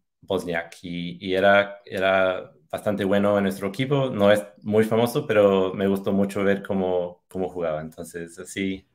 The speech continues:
yo creo que desde, desde ahora, pero la verdad es que cuando venía a Europa,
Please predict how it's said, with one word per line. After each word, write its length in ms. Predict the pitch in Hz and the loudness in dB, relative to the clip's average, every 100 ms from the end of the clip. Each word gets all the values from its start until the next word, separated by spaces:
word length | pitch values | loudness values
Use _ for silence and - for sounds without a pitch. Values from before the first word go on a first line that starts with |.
| _ 339 82 | _ -14 -8
yo 140 | 85 - | -4 0
creo 160 | 101 | 0
que 500 | 101 95 92 90 80 - | 0 0 0 -2 -6 -6
desde, 440 | 107 95 104 95 92 | -6 -4 0 0 0
desde 240 | 92 98 | 0 4
ahora, 340 | 98 117 139 131 | 6 6 4 4
pero 320 | 107 101 - - - - | 6 6 4 -12 -20 2
la 120 | 120 | 6
verdad 300 | 117 110 135 | 8 10 8
es 120 | 147 | 6
que 120 | 147 110 | -4 -4
cuando 480 | 117 107 107 101 98 | -2 0 0 0 0
venía 320 | 101 117 123 | 0 0 2
a 60 | 113 | 2
Europa, 520 | 107 117 - 117 143 | 0 -2 -4 -8 -8